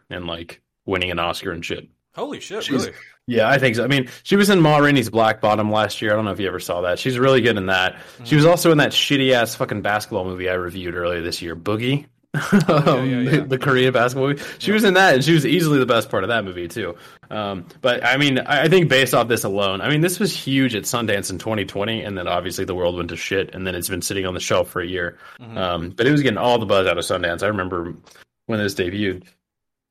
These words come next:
Speaker 1: But yeah, I mean, I would be, I would be floored if she's not a, a really big star in the next few years, 'cause she's, she's great. Like, uh, she's really, really good.
Speaker 2: Yeah,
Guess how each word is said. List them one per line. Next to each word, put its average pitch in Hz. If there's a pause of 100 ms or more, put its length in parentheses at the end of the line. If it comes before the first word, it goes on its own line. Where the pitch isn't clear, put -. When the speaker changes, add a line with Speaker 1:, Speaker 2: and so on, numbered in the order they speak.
(240)
Speaker 1:
But 151
yeah, 117
I 110
mean, 131
I 147
would 151
be, 110
I 120
would 123
be -
floored 104
if 90
she's 95
not 90
a, 87
a 95
really 92
big 87
star 87
in 87
the 90
next 87
few -
years, 95
'cause 98
she's, 104
she's 156
great. 113
Like, 87
uh, 90 (100)
she's 95
really, 101
really 87
good. - (500)
Speaker 2:
Yeah, 180